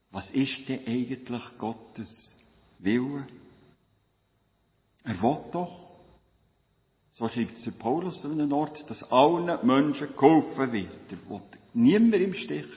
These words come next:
lassen. Er ist doch, wie wir es vorhin gesungen haben, mein Licht, mein Leben,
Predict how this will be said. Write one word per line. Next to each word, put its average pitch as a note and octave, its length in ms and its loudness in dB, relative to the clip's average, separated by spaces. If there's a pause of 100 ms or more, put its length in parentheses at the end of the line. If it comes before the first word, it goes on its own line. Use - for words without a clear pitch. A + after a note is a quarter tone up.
lassen. - 180 -14 (1400)
Er B2+ 120 6
ist - 300 2
doch, F3+ 360 -2 (880)
wie C#3+ 100 10
wir D3+ 80 10
es - 180 2
vorhin C3+ 280 6
gesungen E3 480 2
haben, D3+ 240 2
mein B2+ 340 8
Licht, - 500 -2 (640)
mein B2 240 6
Leben, D3 560 0